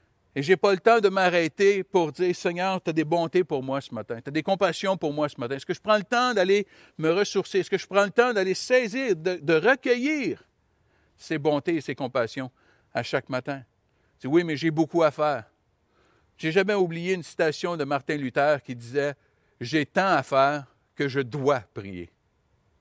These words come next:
J'ai tant à faire que je dois prier. Dieu renouvelle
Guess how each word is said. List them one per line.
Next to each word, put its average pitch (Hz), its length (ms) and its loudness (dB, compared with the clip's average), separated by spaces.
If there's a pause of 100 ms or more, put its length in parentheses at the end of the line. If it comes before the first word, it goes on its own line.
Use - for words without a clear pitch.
(500)
J'ai 120 220 -4
tant 196 240 0
à 165 100 2
faire 143 440 0 (160)
que 127 140 -2
je 120 140 -6
dois 120 520 -2 (280)
prier. 95 380 -12 (2500)
Dieu 175 340 2
renouvelle 147 640 0